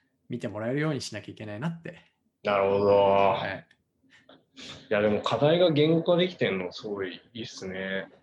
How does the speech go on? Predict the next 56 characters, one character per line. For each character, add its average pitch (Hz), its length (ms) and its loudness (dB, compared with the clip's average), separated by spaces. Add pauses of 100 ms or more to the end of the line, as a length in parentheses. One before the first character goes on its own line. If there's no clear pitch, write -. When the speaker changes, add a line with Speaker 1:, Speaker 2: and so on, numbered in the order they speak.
(120)
Speaker 1:
ま 120 100 -14
あ、 - 40 -14
言 120 200 -8
語 170 100 -2
化 175 120 -2
し 170 100 -8
て 208 80 -4
れ 196 100 -4
ば 117 100 -6
ね、 104 100 -10
何 139 200 -6
か 104 120 -6
は 90 60 -6
で 104 120 -12
き - 120 -14
る 104 100 -14
と 104 100 -16
思 104 160 -14
う - 40 -18
ん 110 80 -18
で、 107 80 -20 (420)
Speaker 2:
そ 101 120 -10
れ 101 60 -4
は 101 60 -2
Speaker 1:
頑 95 100 2
張 113 60 -2
ろ 113 80 -6
う 110 80 -10
か 101 100 -12
な 92 120 -10
っ - 100 -20
て。 - 160 -20 (360)
Speaker 2:
は 98 240 -4
い。 - 80 -10 (520)
Speaker 1:
う 107 40 -14
ん。 98 360 -14 (1300)
Speaker 2:
な - 80 -10
る - 60 -6
ほ - 400 -10
ど 135 420 -6
な。 156 100 2
Speaker 1:
は - 40 2
い。 - 40 -2
Speaker 2:
で 160 60 4
も 156 120 0
そ 147 160 -6
れ 220 220 6
な 226 100 6
ん 220 180 6
か、 220 200 2 (680)
な 117 140 0
ん 110 100 -2
だ 92 80 -8
ろ 90 60 -10 (140)
う 90 60 -16
な。 90 300 -12